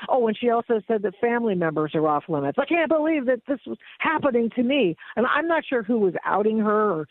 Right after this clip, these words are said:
who was, uh, commenting on her family life. I have no idea who that was, but I do know that she s-, flipped around, uh, too sweet, and went after this woman who is a, the operator of the Libs of TikTok,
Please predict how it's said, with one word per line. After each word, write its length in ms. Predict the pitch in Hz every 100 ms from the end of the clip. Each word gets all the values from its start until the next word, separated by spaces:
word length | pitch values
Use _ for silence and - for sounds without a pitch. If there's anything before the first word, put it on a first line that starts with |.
| - -
who 220 | 240 233
was, 340 | 196 170 156 160
uh, 300 | 160 151 147 _ - -
commenting 580 | 233 233 220 208 208
on 140 | 175 165
her 280 | 160 156 - - -
family 340 | 247 233 220
life. 220 | 202 196
I 80 | 233
have 120 | 247
no 280 | 220 208 202
idea 260 | 190 180 170
who 160 | 180
that 200 | 170 160
was, 300 | 147 147 165 208 - - -
but 100 | 220
I 80 | 226
do 220 | 202 311
know 160 | 349 262
that 140 | 190 185
she 100 | -
s-, 320 | 277 - - 214 _ _ _ _ _ -
flipped 260 | - 294 -
around, 540 | 220 247 247 185 202 208 _ - _ -
uh, 200 | 190 175
too 180 | - 269 -
sweet, 300 | 285 277 - _
and 160 | 220 226
went 160 | 262
after 420 | 254 254 240 208 196
this 200 | 202 214
woman 400 | 233 285 233 240 - _ - _
who 260 | 269 262 262
is 360 | 233 247 226
a, 160 | 240 233 - - _ _
the 280 | 226 202 226 202 _
operator 420 | 220 269 269 247
of 100 | 226
the 160 | 196 190
Libs 460 | 190 214 277 226 202 -
of 240 | 202 190 - -
TikTok, 600 | 262 - - 175 170